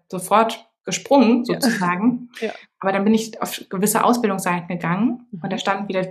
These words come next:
Speaker 1: du machst es so, dann musst du das machen, dann musst du den
Speaker 2: Mhm.
Speaker 1: Schritt machen, dann musst du den Schritt machen.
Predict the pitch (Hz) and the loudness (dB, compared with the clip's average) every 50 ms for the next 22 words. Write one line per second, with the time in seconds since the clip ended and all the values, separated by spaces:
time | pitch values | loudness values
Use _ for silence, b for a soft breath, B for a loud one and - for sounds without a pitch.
0 | - _ _ - 214 190 185 180 170 - 170 - - 240 240 240 233 233 190 175 | -10 _ _ -6 -4 -2 -2 -2 -4 -4 0 4 6 8 10 8 8 6 4 2
1 | 170 180 - - 175 165 220 240 240 233 208 208 196 185 185 185 - 220 214 - | 0 0 -2 -4 0 2 2 4 4 2 2 0 0 0 0 0 0 0 0 2
2 | 196 226 226 240 262 - - - 208 190 180 175 170 190 220 247 240 208 - 175 | 2 2 2 0 0 -2 -4 -4 -4 -4 -4 -4 0 2 2 2 2 0 -2 -2
3 | 165 170 170 208 240 | -4 -4 -2 -4 -4